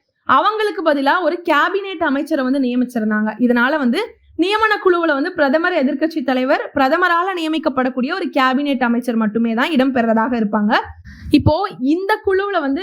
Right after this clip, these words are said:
ரெண்டு உறுப்பினர்களாக இருக்கக்கூடியவங்க, பிரதமர் and கேபினெட் அமைச்சர் வந்து ஆளும் கட்சியை சேர்ந்தவங்களா இருக்கிறதால நியமனம் செய்யக்கூடிய அந்த செயல்முறையில் மேல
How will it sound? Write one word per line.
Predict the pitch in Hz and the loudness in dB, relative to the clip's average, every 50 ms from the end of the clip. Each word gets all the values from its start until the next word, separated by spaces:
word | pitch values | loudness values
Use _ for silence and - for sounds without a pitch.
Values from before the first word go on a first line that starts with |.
| 392 320 | -2 0
ரெண்டு | 269 277 302 330 330 392 | 0 2 2 2 0 0
உறுப்பினர்களாக | 359 339 349 349 339 339 320 302 285 302 285 269 262 262 262 277 | 0 0 0 0 -2 -2 -2 0 0 2 2 2 0 2 0 0
இருக்கக்கூடியவங்க, | 254 254 262 247 262 247 233 240 233 233 226 214 | -2 0 -2 -2 0 0 0 0 0 0 -2 -2
பிரதமர் | 226 226 226 247 277 302 330 330 320 | -2 0 0 0 2 2 0 0 0
and | 294 277 - | -2 -2 0
கேபினெட் | 247 233 233 240 269 269 269 247 262 233 | 0 2 2 2 2 2 0 0 0 0
அமைச்சர் | 226 226 220 247 226 208 208 | 0 0 0 -2 -2 -2 0
வந்து | 214 233 294 370 349 277 226 240 | 2 2 2 2 2 0 0 2
ஆளும் | 269 320 381 403 403 392 | 2 0 0 -4 -6 -8
கட்சியை | 359 359 349 349 339 330 330 | -8 -8 -4 -6 -6 -6 -4
சேர்ந்தவங்களா | 339 277 269 277 269 269 269 262 254 262 269 262 | -4 -2 -2 0 -2 -2 -2 -2 -2 0 0 0
இருக்கிறதால | 240 226 247 226 262 240 220 214 214 208 220 240 262 311 311 - - _ - - - 285 | 2 0 0 0 0 0 2 2 2 2 0 0 0 0 -4 -8 -18 _ -18 -8 -2 0
நியமனம் | 302 349 381 403 403 415 403 392 403 - 392 | 0 2 2 0 0 -2 -2 -2 -4 -6 -4
செய்யக்கூடிய | 349 320 311 311 320 320 302 285 277 | 0 0 0 2 2 2 2 2 2
அந்த | 269 277 - 277 | 0 0 2 2
செயல்முறையில் | 254 262 277 302 294 285 269 254 247 233 226 220 | 2 2 2 0 0 2 2 2 2 2 0 0
மேல | 214 214 226 269 339 | 0 0 0 0 0